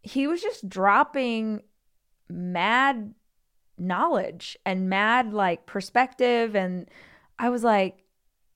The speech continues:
I am so lucky to have a friend group that I didn't anticipate having and that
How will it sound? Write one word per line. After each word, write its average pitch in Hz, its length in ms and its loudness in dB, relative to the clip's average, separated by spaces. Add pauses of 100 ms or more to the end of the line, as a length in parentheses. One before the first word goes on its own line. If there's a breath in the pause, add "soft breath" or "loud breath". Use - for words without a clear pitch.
(140)
I 311 120 -6
am 605 280 2
so 277 560 6
lucky 220 800 0 (680)
to 240 160 -2
have 233 640 4 (1160)
a 214 100 2
friend 269 440 2
group 202 460 -2 (600)
that 226 100 6
I 226 80 2
didn't 285 300 2
anticipate 202 600 -2
having 175 560 -6 (120)
and 226 220 4
that 208 320 2